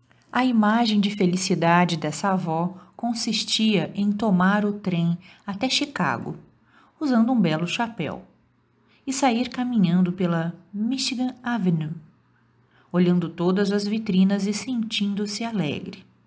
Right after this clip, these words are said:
Por um motivo ou outro, ou talvez, talvez pelo destino,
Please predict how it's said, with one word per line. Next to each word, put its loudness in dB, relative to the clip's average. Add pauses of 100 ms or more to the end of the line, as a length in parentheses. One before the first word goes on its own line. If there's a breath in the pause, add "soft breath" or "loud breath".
(1160 loud breath)
Por 0
um 2
motivo 2
ou 4
outro, 2
ou -4
talvez, -4
talvez -4
pelo -8
destino, 0